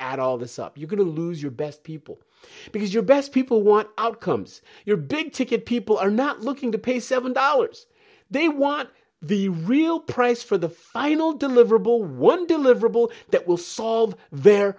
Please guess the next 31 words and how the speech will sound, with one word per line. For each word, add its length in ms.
problem. 480
And 160
you 80
know 140
when 240
they 100
want 300
it? 200
Yesterday. 720
<laughs> 40
So 100
if 200
you're 280
busy 320
offering 400
all 180
these 240
little, 360
you 80
know, 200
ladders 640
and 100
staircases 840
all 400
the 80
way 180
up 220
to 80
your 140
final 360
product, 480